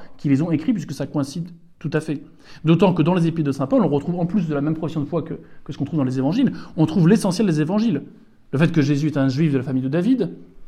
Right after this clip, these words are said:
alors j'ai mis à chaque fois les références en saint Paul, hein, euh, qui nous donne ces informations sur le Christ, qui reprennent en fait ceux des évangiles.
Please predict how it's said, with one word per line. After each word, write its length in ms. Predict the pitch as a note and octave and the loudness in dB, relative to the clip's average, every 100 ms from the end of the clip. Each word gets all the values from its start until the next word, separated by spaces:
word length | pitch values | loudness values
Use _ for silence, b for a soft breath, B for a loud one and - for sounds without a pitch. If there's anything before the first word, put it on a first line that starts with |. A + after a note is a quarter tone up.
| - | -6
alors 100 | B2+ | -2
j'ai 100 | C3+ | 0
mis 40 | |
à 40 | |
chaque 140 | C#3 D3 | 0 -2
fois 100 | D3 | -4
les 60 | |
références 420 | B2+ C3 D3 C3+ C#3 | -2 -2 -2 -2 -4
en 60 | |
saint 160 | B2 D3 | -6 -6
Paul, 240 | C#3 F3+ | -4 -2
hein, 140 | C3+ C3 B B B | -2 -6 B B B
euh, 260 | E3 C3 B2+ | -8 -6 -8
qui 160 | B2+ | -6
nous 60 | C3 | -4
donne 140 | C3+ | -2
ces 140 | C#3 C#3 | -2 -2
informations 420 | A#2+ C3 B2 - | -4 -2 -2 -4
sur 140 | - C3 | -4 -4
le 60 | |
Christ, 200 | B2+ A3+ | -2 -4
qui 80 | - | -2
reprennent 280 | C3+ C3+ F3 | -2 0 0
en 40 | |
fait 140 | D#3+ - | 0 -2
ceux 100 | C#3+ | -2
des 180 | C3+ | 0
évangiles. 400 | C3+ E3+ A3 F3+ | 2 0 0 -2